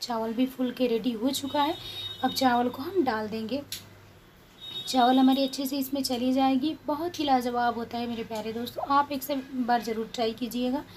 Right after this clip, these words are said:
मैं इसे हमेशा बनाती हूँ, लेकिन आज मैंने कुछ अलग तरीके से बनाया हुआ है। उसके बाद हम इसमें डाल देंगे एक टीस्पून नमक। नमक आप अपने टेस्ट के according ले लीजिएगा। और जो हमारा सीक्रेट था, वो आ गया दूध।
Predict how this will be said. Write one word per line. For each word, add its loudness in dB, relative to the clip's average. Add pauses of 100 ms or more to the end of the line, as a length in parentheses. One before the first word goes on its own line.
(500)
मैं 0
इसे 2
हमेशा 4
बनाती 4
हूँ, 6
लेकिन 0 (140)
आज 4
मैंने 2
कुछ -4
अलग -2
तरीके -2
से 0
बनाया 0
हुआ 4
है। 2
उसके -4
बाद 2
हम 6
इसमें 4
डाल 0
देंगे 4
एक 2
टीस्पून 0
नमक। 4 (640)
नमक 2
आप 4
अपने 2
टेस्ट -2
के -2
according -2
ले 2
लीजिएगा। 6
और 4
जो 0
हमारा -2
सीक्रेट 0
था, -2
वो -2
आ -2
गया -2
दूध। 6